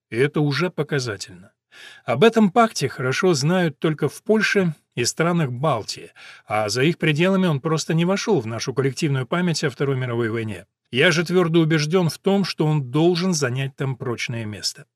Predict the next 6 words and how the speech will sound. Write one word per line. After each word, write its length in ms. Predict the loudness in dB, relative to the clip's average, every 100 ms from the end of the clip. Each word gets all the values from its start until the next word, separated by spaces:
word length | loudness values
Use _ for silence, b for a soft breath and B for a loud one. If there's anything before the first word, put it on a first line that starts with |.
| _ _ _ _ _ _ _
Наша 360 | 2 4 4 4
неосведомлённость 1000 | 6 6 4 2 2 2 2 2 0 -2
об 140 | -2
этом 240 | 0 -2
пакте 320 | -2 -4 -4 -6
поражает. 500 | -4 -4 -8 -10